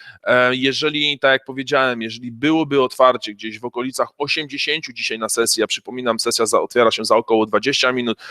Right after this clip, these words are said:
czy w środku tutaj tego, e, tego range'u, będziemy czekać na kolejny ewentualnie ticker, bo, raczej, przepraszam,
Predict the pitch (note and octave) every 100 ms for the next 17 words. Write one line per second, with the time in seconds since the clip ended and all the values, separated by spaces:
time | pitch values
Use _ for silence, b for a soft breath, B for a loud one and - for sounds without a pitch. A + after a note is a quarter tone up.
0 | B - G#2+ - B2+ B2+ C3 A2+ A2+ G#2+
1 | A2 A2 G#2 B B - G#2+ G#2+ - A2
2 | A2+ G#2+ G#2+ C3+ C#3 - _ _ _ _
3 | - - B2+ C3 C3+ B2+ C#3 B2+ A#2+ A#2+
4 | B2 B2 B2 A#2+ G#2+ A2+ A#2+ A#2+ A2+ G#2+
5 | A#2+ - A#2 B B - G#2+ A#2+ B2 -
6 | A#2+ C#3+ A#2+ B2+ A#2